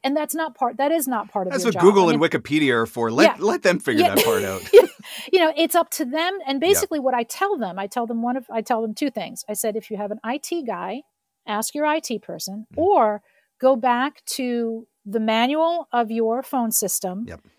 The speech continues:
Speaker 1: their, you know, or your, your phone system vendor, and ask them because they will be able to tell you what format their system needs." But that is not for the voice talent to decide. Because what happens if you try to guess,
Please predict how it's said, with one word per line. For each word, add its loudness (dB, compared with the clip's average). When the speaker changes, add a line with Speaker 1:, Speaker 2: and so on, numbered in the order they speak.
Speaker 1:
their, 2
you -4
know, -2
or 2
your, 0
your 0
phone -2
system -6
vendor, -4
and 0
ask -2
them 0
because -4
they 0
will -2
be 0
able -2
to -10
tell -2
you -4
what -4
format -6
their -6
system -10
needs." -14
But -2
that 2
is -2
not -4
for -6
the -2
voice -4
talent -8
to -10
decide. -8
Because -4
what -2
happens -6
if -6
you -2
try -2
to -6
guess, -4